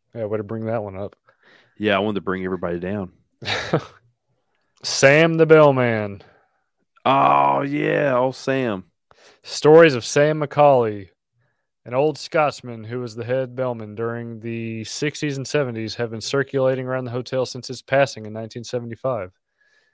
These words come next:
Speaker 1: Supposedly, Sam was a helpful spirit, and most stories involve him, uh,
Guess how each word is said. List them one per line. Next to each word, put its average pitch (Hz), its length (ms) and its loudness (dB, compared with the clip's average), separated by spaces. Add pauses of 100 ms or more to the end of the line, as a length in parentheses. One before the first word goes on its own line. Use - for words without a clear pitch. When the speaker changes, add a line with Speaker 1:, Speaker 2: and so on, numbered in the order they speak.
(640)
Speaker 1:
Supposedly, 135 560 4
Sam 143 300 -2
was 131 100 -6
a 123 60 0
helpful 131 400 -2
spirit, 135 540 -4
and 120 140 -10
most 120 200 -4
stories 135 240 -4
involve 127 420 -2
him, 131 480 -10 (160)
uh, 120 360 -4